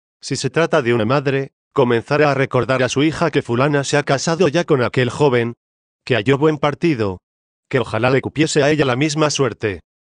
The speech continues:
Aquella madre solo tendrá en la cabeza a su hija, esto es, hará todos los posibles para que brille en el mundo. La llenará de cosas vanas y frívolas,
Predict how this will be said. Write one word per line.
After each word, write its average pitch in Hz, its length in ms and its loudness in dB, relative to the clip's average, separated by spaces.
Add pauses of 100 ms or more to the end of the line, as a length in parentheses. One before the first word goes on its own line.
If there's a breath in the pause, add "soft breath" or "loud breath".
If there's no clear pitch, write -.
(160)
Aquella 139 400 0
madre 151 260 2
solo 151 240 2
tendrá 123 300 0
en 131 80 0
la 117 100 0
cabeza 127 380 -2
a - 20 -8
su 135 160 -2
hija, 139 380 -2 (220)
esto 147 380 2
es, 165 300 -2 (180)
hará 120 280 -2
todos 151 300 0
los 139 180 -2
posibles 143 540 -2
para 123 240 0
que 117 120 -2
brille 143 320 0
en 135 80 2
el 110 120 2
mundo. 98 440 -2 (500)
La 127 160 0
llenará 135 320 2
de 143 120 2
cosas 123 360 0
vanas 147 340 0
y 120 60 -4
frívolas, 143 720 0